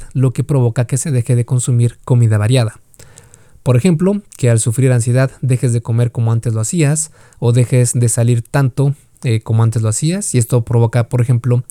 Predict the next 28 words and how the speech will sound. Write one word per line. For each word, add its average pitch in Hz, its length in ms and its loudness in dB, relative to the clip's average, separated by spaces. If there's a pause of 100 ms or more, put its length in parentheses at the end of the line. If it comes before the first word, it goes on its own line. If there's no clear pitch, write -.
(280)
menor, 117 580 2 (200)
eh, 123 140 -2
aporte 113 440 0
de 113 80 4
vitamina 110 500 2
D. 110 260 0 (920)
Es 156 80 2
decir, 170 340 2
es 170 140 -2
un 214 80 0
problema 180 340 0
de 143 140 0
causalidad 131 600 0 (160)
versus 120 460 0
correlación, 113 680 0 (540)
aunque 156 440 0
una 139 200 2
dieta 127 280 0
sin 120 220 -2
tanta 123 320 -2
variedad 117 420 0
de 113 200 0
nutrientes 143 580 -2
reduce 123 440 0
el 117 100 0
microbioma 117 520 0
intestinal 123 580 -2
también, 156 400 -2